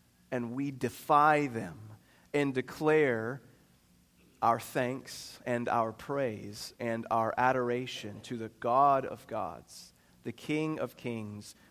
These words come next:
the Lord of lords, who is faithful, ever true,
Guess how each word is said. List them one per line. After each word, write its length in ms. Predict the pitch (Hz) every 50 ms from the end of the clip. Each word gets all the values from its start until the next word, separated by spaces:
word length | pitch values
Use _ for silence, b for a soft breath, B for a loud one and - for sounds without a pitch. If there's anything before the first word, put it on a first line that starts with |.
| b
the 120 | - 131 117
Lord 360 | 117 123 127 143 156 151 147
of 100 | 135 123
lords, 440 | 117 117 117 117 113 110 110 - -
who 200 | 139 135 123 123
is 260 | 120 120 110 - - b b b b
faithful, 840 | - - - 165 196 226 220 - - - - 202 196 196 190 180 B B B B B B - -
ever 300 | 175 208 220 247 254 220
true, 560 | - - - 165 147 139 135 131 127 131